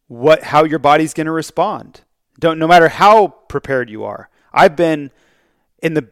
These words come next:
some of the best shape, you know, times in my life in the best shape, and I've had difficulties with heat at times. Now, other times I really performed well in the heat, and I loved it when it was hot, but there were a few rounds where I overheated.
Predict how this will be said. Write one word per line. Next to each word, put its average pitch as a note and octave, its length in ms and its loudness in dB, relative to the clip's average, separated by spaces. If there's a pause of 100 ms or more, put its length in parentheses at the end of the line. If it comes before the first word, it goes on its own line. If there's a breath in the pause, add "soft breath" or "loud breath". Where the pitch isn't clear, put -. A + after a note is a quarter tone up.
some E3+ 200 -6
of D#3+ 60 -2
the D3+ 60 2
best D#3 280 2
shape, E3+ 500 -2
you C#3 120 -14
know, C3+ 100 -4
times D#3 340 -2
in D3 60 -4
my C#3+ 100 -2
life D#3 240 4
in D3 60 -6
the C#3 80 -10
best D3 240 0
shape, E3+ 320 -2
and C3+ 100 -8
I've C3+ 120 -2
had C#3+ 460 0
difficulties D3 640 -6
with C3+ 160 -8
heat F3 220 -4
at D3 140 0
times. F#3+ 440 -6
Now, D3+ 120 2
other B3+ 160 0
times D#3 280 -2
I D#3 60 2
really D3+ 420 -2
performed D3+ 440 -6
well C#3 240 -2
in D3+ 80 -8
the D3+ 60 -8
heat, D#3+ 300 -10 (380 soft breath)
and C3 80 -6
I B2 60 0
loved C3+ 360 -2
it C#3+ 100 0
when C#3+ 120 -8
it - 20 -6
was C#3+ 120 -8
hot, E3 320 0 (300 soft breath)
but C3+ 100 -12
there G#3 100 2
were A#3+ 120 0
a D#3+ 40 0
few G#3 260 -10
rounds D3 440 -2
where C3+ 200 -2
I D#3 200 2
overheated. C#3+ 640 -4